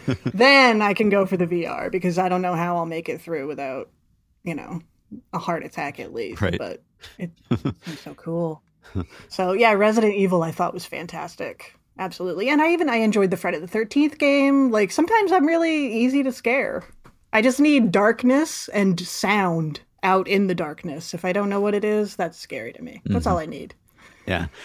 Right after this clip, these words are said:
Speaker 2: Well,
Speaker 1: So.
Speaker 2: speaking of Resident Evil, I wanted to close with a question about that because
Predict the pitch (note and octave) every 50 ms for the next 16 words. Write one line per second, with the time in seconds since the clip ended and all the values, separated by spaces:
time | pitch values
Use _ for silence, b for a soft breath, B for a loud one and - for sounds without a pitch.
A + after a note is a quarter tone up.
0 | B B B - - A2+ G2 F#2 F#2+ - - - - - E3+ F3 - - C#3+ A2+
1 | A2+ A#2+ A2 G#2 A2 G#2+ A2+ B2 - A2 G2+ F#2+ F#2+ F#2+ G2 G2+ G#2 F2+ - -
2 | - - - G2 G2 G2+ G2 F#2 - - - - F2+ F2 - - - - F2+ -
3 | - - E2+ D2+ E2+ E2+ - - D#3 B2 G2 - - F#2+ F2+ - - F#2 F2+ E2
4 | - -